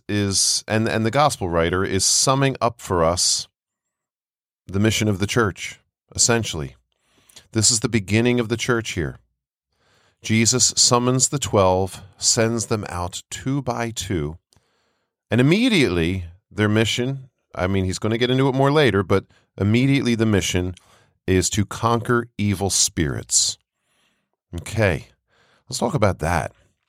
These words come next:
They say that they went out two by two because while one is speaking, the other one is praying. Right there, it's such a strong message there. It's so important we have community.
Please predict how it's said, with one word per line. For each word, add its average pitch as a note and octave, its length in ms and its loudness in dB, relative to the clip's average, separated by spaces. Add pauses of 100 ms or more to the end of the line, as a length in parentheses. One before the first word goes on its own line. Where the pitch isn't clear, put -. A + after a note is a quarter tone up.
(720)
They B2 220 4
say F3+ 380 4
that B2 160 0
they A#2 100 6
went B2 200 4
out A#2 180 2
two B2 180 0
by G#2 220 2
two F#2 480 0 (640)
because G2+ 340 0
while G2 240 4
one A2 180 2
is A2 120 0
speaking, G2+ 480 -2
the E2+ 100 0
other E2+ 180 2
one D#2+ 200 -2
is D2 100 -4
praying. E2+ 560 -4 (640)
Right G2 220 2
there, F2 240 2
it's C#2 140 -6
such - 260 0
a F#2 60 -6
strong E2+ 360 0
message - 420 -2
there. C2+ 180 -2
It's C2+ 100 -4
so F#2 300 2
important E2+ 400 -4
we D#2 80 -2
have D#2 180 -2
community. D2+ 560 -4